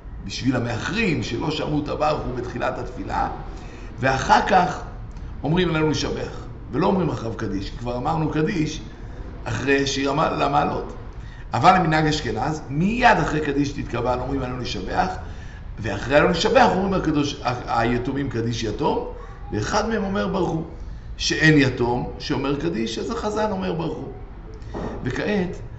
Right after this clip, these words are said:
נתייחס קצת לדין סמיכות גאולה לתפילה בתפילת ערבית. מוסכם לכולם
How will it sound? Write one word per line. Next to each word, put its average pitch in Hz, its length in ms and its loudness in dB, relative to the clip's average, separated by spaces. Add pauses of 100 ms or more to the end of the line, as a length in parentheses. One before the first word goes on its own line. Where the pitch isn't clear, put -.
(160)
נתייחס 131 520 -2
קצת 131 320 -6
לדין 139 320 0
סמיכות 143 760 -2
גאולה 139 440 2
לתפילה 139 600 -2 (540)
בתפילת 120 520 0
ערבית. - 380 -6 (540)
מוסכם 233 440 6
לכולם 160 460 4